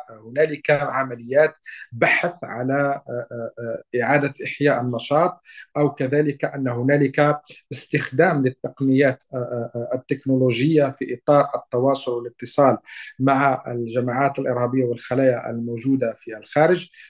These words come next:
في إطار البحث على التجنيد أو في إطار البحث كذلك على التشكيل أو البحث كذلك على، آه، آه، الدعم وكذلك، آه، آه، الإسناد، خاصة وأنا نتكلم اليوم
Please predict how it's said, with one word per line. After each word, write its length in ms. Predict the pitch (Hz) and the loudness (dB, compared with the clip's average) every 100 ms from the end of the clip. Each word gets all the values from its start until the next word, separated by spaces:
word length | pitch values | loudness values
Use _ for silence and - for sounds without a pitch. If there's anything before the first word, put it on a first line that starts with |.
| _ | _
في 200 | 147 151 | 2 2
إطار 340 | 139 151 - 127 | 4 2 2 -4
البحث 480 | 123 131 - - | -2 -2 -4 -10
على 380 | 117 127 123 113 - | -4 -2 0 -4 -12
التجنيد 680 | - 120 110 120 147 156 | -10 -8 -4 2 2 2
أو 180 | - 120 | 2 2
في 240 | - 123 117 | 2 0 0
إطار 280 | - 135 | 2 4
البحث 320 | 120 123 139 - | 4 0 -4 -6
كذلك 440 | 117 131 127 - 117 | 0 2 0 -2 -8
على 440 | 117 120 127 - - - - - 147 | -4 0 0 0 -4 -16 -16 -4 -4
التشكيل 640 | 139 123 127 - 170 170 151 | -2 -4 -4 2 4 4 4
أو 140 | 139 | 4
البحث 340 | 139 196 - - | 4 2 0 -4
كذلك 420 | 127 147 139 131 | 0 0 0 -4
على، 480 | 127 120 123 - 143 - _ - 127 | -6 -4 0 0 0 -6 _ -12 -6
آه، 20 | |
آه، 400 | 131 131 123 135 | -4 -4 -4 -4
الدعم 440 | 127 117 139 143 123 | -2 0 2 0 -2
وكذلك، 640 | 120 123 113 127 120 - | -2 -4 -2 -2 -2 0
آه، 140 | 127 127 | 2 2
آه، 640 | 120 117 117 113 117 120 | 0 -2 -2 -6 -4 -6
الإسناد، 400 | 120 - 190 214 | -6 0 0 0
خاصة 540 | - - 190 - 156 | -2 2 2 2 -6
وأنا 280 | - 123 131 | -6 -4 -4
نتكلم 420 | 120 - 139 120 | -6 -2 0 0
اليوم 360 | 107 117 139 | -2 0 0